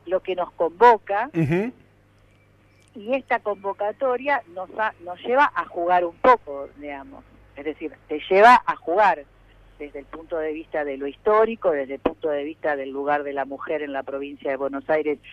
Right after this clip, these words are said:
Speaker 1: y el transcurso de todas sus luchas, desde el punto de vista de todo lo que son,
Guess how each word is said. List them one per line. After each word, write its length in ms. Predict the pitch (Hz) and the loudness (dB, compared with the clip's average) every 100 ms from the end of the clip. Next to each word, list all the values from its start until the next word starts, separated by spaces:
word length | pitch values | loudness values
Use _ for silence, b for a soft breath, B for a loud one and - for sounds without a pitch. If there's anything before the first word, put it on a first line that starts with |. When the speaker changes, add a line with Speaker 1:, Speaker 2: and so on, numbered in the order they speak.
| B - | B -8
Speaker 1:
y 100 | 147 | -6
el 100 | 139 | -2
transcurso 600 | 143 139 - 151 - 139 | -4 -4 -2 -4 -2 -2
de 120 | 135 | -2
todas 320 | 139 139 139 | 0 0 0
sus 160 | 139 131 | -2 0
luchas, 680 | 190 220 220 - 208 208 208 - b b | 8 8 6 6 8 8 6 0 b b
desde 200 | 147 143 | -8 -8
el 60 | 135 | -4
punto 340 | 147 147 147 | -4 -4 -4
de 240 | 143 143 147 | -2 0 -2
vista 400 | 151 - 147 139 | -6 -6 -4 -2
de 140 | 139 | -2
todo 260 | 139 143 139 | -4 -4 -4
lo 140 | 139 | -6
que 280 | 135 139 143 | -8 -10 -8
son, 240 | 151 147 | -4 -6